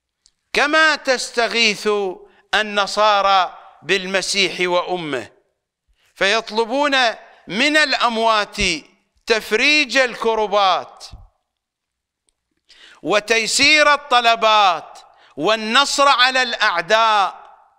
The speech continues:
ورفع المصائب والبلاء وأمثال ذلك مما لا يقدر عليه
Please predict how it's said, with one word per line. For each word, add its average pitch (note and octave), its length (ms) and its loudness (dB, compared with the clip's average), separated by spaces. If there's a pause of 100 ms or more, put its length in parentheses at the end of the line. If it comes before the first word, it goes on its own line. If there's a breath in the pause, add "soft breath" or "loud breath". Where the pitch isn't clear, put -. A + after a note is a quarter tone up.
(580 loud breath)
ورفع A3+ 680 2
المصائب B3 1300 0
والبلاء G#3 1080 0 (160)
وأمثال G#3+ 640 0
ذلك B3+ 600 -2 (280 loud breath)
مما A3 480 0
لا C#4 260 4
يقدر B3+ 500 0
عليه G3 680 -2